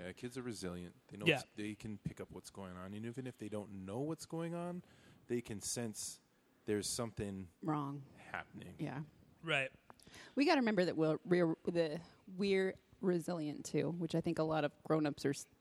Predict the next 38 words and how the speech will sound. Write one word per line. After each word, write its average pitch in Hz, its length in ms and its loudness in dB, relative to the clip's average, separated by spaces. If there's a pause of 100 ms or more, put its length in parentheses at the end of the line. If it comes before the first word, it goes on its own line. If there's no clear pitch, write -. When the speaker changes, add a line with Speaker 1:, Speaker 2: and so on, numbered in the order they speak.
(100)
Speaker 3:
starting 147 380 2
to 165 100 -6
forget. 143 400 0 (800)
And 160 80 2
I 156 40 4
think 160 120 2
that's 160 200 2
why 165 100 6
we 151 100 4
saw 151 200 2
so 165 180 2
much 151 200 2
anger 151 340 2
at 135 140 0 (300)
the 160 80 2
day 147 220 2
after. 151 460 0 (500)
Speaker 1:
Mm-hmm. 190 80 -4
Speaker 2:
Yeah, 175 340 4
and 202 160 0
I 220 180 0
just 226 160 -2
have 190 120 2
to - 100 -12
say, 160 140 0
like, 143 220 -2 (200)
uh, 160 200 2 (100)
I 170 80 -2
saw 165 240 2
a - 0 -
lot 147 220 0
of 143 120 -4
people 139 380 -6
saying, 135 360 -6
"You 147 80 -2
need 147 160 -2
to 131 80 -2
stop 147 500 2